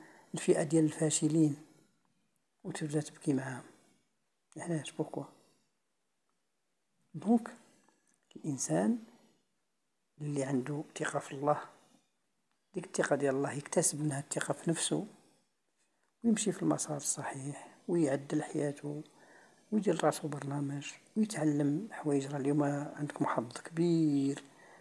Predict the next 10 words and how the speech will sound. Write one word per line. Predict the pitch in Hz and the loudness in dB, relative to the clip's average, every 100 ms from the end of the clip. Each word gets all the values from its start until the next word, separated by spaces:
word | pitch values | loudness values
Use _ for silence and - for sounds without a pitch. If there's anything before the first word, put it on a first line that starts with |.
| _ | _
بهاد | - 151 | -2 0
النعمة | 147 143 151 147 135 | 0 0 2 2 0
ديال | 143 131 | -2 -2
الانترنت، | 147 147 139 147 147 143 | -2 -4 -6 -4 -4 0
اللي | 151 147 | 2 2
ممكن | 143 151 - | 2 -4 -4
تتعلم، | 143 139 139 147 - - - - - - - | -6 -2 -2 -2 -6 -14 -20 -20 -20 -12 -6
يعني، | - 139 143 | -2 0 0
لغات | 139 135 160 151 143 139 - | -4 -2 2 2 2 -2 -8
وتتعلم، | - - 139 139 147 143 | -14 -8 -6 -2 0 -2